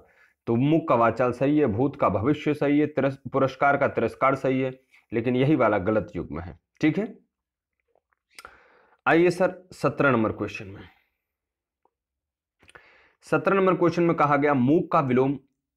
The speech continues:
क्या है? अभी बताया तो, मूक का विलोम तो आप खुद ही जान गए। अब अभी आप देखे थे पिछले क्वेश्चन में था, मूक का विलोम क्या होगा? वाचाल। मूक का विलोम क्या होगा? वाचाल। सत्रह नंबर क्वेश्चन के बाद अठारह नंबर में आइए आप, नैसर्गिक शब्द का विलोम क्या है?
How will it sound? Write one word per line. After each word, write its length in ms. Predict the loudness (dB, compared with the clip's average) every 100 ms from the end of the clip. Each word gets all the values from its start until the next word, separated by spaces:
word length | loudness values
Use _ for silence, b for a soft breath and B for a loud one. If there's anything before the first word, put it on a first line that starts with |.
| _
क्या 120 | 0 0
है? 120 | 0 0
अभी 160 | 0 2
बताया 380 | 2 0 0 0
तो, 340 | 0 0 -2
मूक 240 | -2 -2 0
का 80 | 0
विलोम 280 | 2 0
तो 100 | 2
आप 160 | 0 0
खुद 120 | -2 0
ही 80 |
जान 280 | 2 0 0
गए। 160 | 0 -2
अब 140 | -4 b b b
अभी 220 | 0 2
आप 120 | 2 2
देखे 300 | 0 0 0
थे 120 | -2
पिछले 320 | -2 -2 -2
क्वेश्चन 300 | -2 -2 -2
में 120 | -4
था, 160 | -2 -2
मूक 300 | 0 -4 -2
का 80 | 0
विलोम 300 | 2 2 2
क्या 120 | 0
होगा? 200 | 0 -2
वाचाल। 580 | -2 -4 -2 -2 -2 -8 -8
मूक 220 | -6 -2
का 60 | -2
विलोम 260 | 0 -2 0
क्या 140 | -2
होगा? 220 | -2 -6 -4
वाचाल। 520 | -4 -2 -2 -2 -6 -16 _ _ _ _ _ _ _ _ _ _ _ _ _ _ _ _ _ _ _
सत्रह 360 | -4 -2 0 0
नंबर 200 | 2 2
क्वेश्चन 360 | 0 -2 -2 -2
के 60 |
बाद 160 | 0 -2
अठारह 420 | -4 -4 -4 -2
नंबर 300 | -2 -4 -4
में 140 | -4
आइए 300 | -6 -6 -4
आप, 200 | -6 -8 _ b b b -8
नैसर्गिक 720 | -2 2 2 2 0 0 -4
शब्द 280 | -4 -2 0
का 120 | 0
विलोम 340 | 2 2 0 -4
क्या 180 | -8
है? 220 | -12 -14